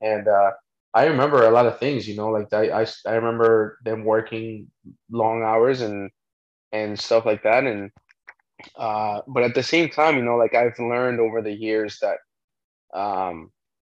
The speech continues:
they're gonna tell you to try to raise your kids a certain way, but you have to, you know, just take whatever good things they had as parents and then use that. And then, but also you can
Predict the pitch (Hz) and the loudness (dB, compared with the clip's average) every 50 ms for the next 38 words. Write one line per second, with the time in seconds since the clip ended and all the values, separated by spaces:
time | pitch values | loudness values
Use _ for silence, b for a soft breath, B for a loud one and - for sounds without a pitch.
0 | _ _ _ _ _ _ _ _ 127 120 113 120 117 120 117 117 117 117 110 117 | _ _ _ _ _ _ _ _ -18 -6 -2 0 2 4 6 6 4 4 2 0
1 | 120 120 120 113 - - - 120 120 120 117 113 117 117 113 117 - 113 110 107 | -2 -2 -2 -4 -4 -4 0 0 2 2 0 -2 -4 -6 -6 -4 -6 -6 -6 -6
2 | - - 113 101 110 110 107 104 107 107 110 110 110 - 107 98 - - 113 107 | -2 0 2 2 4 2 2 2 2 0 0 -2 -6 -6 -10 -8 -4 -2 -2 -2
3 | - 107 104 - 120 110 98 101 110 113 113 110 - 107 107 107 110 110 110 110 | -4 -6 -10 -6 -6 -6 -4 -2 0 2 2 2 0 -2 -6 -6 -2 0 0 0
4 | 110 - 117 113 101 - - 110 101 101 101 104 101 101 98 - - _ _ - | 0 -2 -6 -8 -6 -6 -8 -6 -4 -4 -4 -4 -4 -8 -10 -10 -12 _ _ -20
5 | 107 - - - 120 120 113 - - 123 123 120 123 123 120 120 117 117 110 - | -20 -8 -2 0 0 0 0 0 0 0 2 2 2 2 4 4 4 4 4 2
6 | - _ _ _ _ _ _ _ _ _ _ - 113 117 131 127 135 135 - 127 | -4 _ _ _ _ _ _ _ _ _ _ -20 -12 -4 -2 -2 -2 -2 -4 -6
7 | 117 117 107 104 - - 113 113 110 107 104 104 104 - _ - 143 135 123 117 | -6 -6 -8 -6 0 2 2 4 4 2 -2 -4 -6 -8 _ 2 4 4 4 4
8 | 110 - - - 143 147 139 120 113 110 107 - 110 104 104 104 104 101 101 98 | 2 -2 -4 -4 -2 0 0 0 -2 -4 -6 -8 -10 -8 -8 -8 -8 -8 -10 -14
9 | - _ _ _ _ _ _ _ _ _ _ _ - 117 120 135 180 185 - - | -16 _ _ _ _ _ _ _ _ _ _ _ -8 -2 0 2 2 2 2 2
10 | 117 110 104 101 - - - - - 113 113 117 113 110 110 120 113 113 113 117 | 4 4 4 2 -2 -6 -14 -12 -10 -6 -4 -4 -4 -2 2 4 6 6 6 6
11 | 113 - 120 113 107 107 113 113 110 107 - 110 104 101 101 101 - | 4 4 2 2 2 2 -2 -6 -6 -6 -6 -6 -6 -6 -8 -12 -14